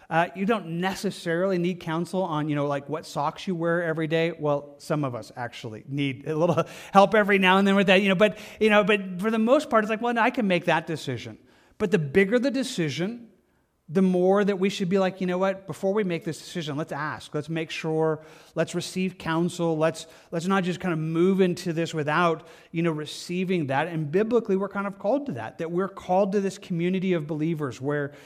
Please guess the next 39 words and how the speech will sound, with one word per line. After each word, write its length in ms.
we're 100
not 340
meant 260
to 60
be 120
making 340
decisions 480
alone 540
and 100
meant 240
to 80
be 120
able 140
to 60
say, 100
"Hey, 140
I 100
sure 260
could 200
use 180
wisdom 460
and, 160
and 180
counsel." 420
And 80
he 60
calls 500
us 120
to 140
that 200
kind 240
of 80
mentality 720
so 180
that 180
we 140
could 220
be 180
established, 760